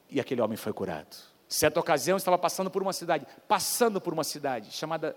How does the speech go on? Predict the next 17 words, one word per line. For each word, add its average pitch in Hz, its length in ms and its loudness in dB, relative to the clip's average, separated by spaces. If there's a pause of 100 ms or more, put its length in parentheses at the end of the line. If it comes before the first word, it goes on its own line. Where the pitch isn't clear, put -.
(120)
Naim. 143 440 -2 (580)
E 135 80 -4
viu 170 180 4
lá 190 100 8
uma 175 140 2
procissão, 196 720 0 (420)
viu 185 140 4
lá 196 140 8
uma, 190 320 2 (180)
um 160 160 -4
velório, 190 460 6
não 139 80 0
é, 175 40 2
acontecendo. 165 640 -4 (460)
As - 100 -12
pessoas 180 260 0
levando 196 560 4